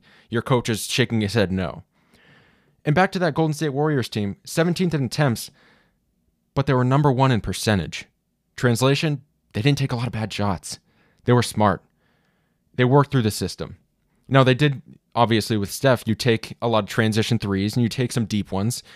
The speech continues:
and you take some contested ones where you kinda cringe and say, "Uh, I don't know if that's a good shot," until it goes in, and then you cheer. They took some of those 'cause that's what Steph is built on.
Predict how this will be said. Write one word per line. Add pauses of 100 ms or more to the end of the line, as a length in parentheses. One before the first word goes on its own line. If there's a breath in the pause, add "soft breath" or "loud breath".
(120)
and
you
take
some
contested
ones
where
you
kinda
cringe
and
say,
"Uh,
I
don't
know
if
that's
a
good
shot,"
until
it
goes
in,
and
then
you
cheer. (600 soft breath)
They
took
some
of
those
'cause
that's
what
Steph
is
built
on.